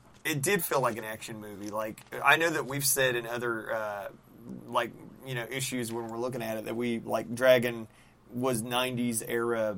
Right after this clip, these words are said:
like, badass, but, like, that's, that's how it felt. Like, when you're reading this, like, you know, this was an action hero. Like, you know, he could be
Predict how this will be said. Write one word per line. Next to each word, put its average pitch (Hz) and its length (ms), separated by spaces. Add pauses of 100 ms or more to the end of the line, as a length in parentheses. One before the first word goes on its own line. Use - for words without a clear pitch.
(140)
like, 107 320
badass, 123 680 (460)
but, 139 240
like, 131 160
that's, 139 320 (540)
that's - 140
how 104 160
it - 60
felt. - 420
Like, - 120
when 131 120
you're 127 140
reading 131 200
this, 120 220
like, 107 340 (160)
you 113 80
know, 101 140
this 131 180
was 131 140
an 131 140
action 127 340
hero. 95 440
Like, 98 220 (220)
you 110 60
know, 101 180
he 107 60 (100)
could 113 180
be 117 320